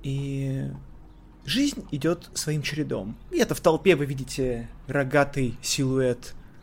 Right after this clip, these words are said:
Дункана. Пока вы приближаетесь к городу, все кажется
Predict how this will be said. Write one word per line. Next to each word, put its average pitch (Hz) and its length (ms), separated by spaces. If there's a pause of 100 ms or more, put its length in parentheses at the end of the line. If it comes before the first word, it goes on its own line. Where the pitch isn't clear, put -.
(100)
Дункана. 185 640 (2500)
Пока 208 200
вы 240 60
приближаетесь 208 600
к - 20
городу, 180 580 (2000)
все - 180
кажется 151 720